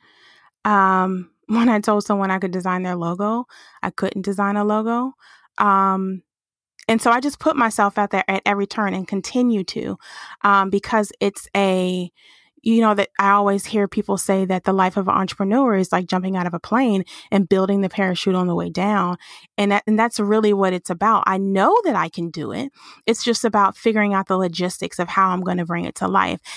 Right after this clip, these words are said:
and then practicing that craft over and over and over again. Um, so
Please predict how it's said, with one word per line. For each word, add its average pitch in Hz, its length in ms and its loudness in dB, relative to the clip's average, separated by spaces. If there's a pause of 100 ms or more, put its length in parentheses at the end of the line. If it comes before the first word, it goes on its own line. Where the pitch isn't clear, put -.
(120)
and 226 140 4
then 202 100 2
practicing 214 580 -2
that 180 140 -2
craft 185 460 -2
over 185 300 0
and 185 240 -4
over 180 340 -2
and 180 160 -4
over 170 320 -6
again. 170 440 -6 (420)
Um, 196 260 2
so 202 380 0